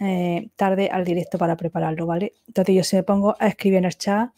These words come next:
<coughs> o he visto a ti y a Juanma. <laughs>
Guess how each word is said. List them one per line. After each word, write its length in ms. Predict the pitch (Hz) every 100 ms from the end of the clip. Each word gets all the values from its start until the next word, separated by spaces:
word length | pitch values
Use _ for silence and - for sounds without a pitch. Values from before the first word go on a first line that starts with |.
| _ - - - -
<coughs> 600 | - - 202 - - -
o 60 | 196
he 40 |
visto 180 | 190 202
a 40 |
ti 80 | 190
y 80 | 185
a 40 |
Juanma. 400 | 170 170 165 165 - - - _ _ _ _ - _ _ _ _ _ _
<laughs> 560 | 277 349 311 254 226 262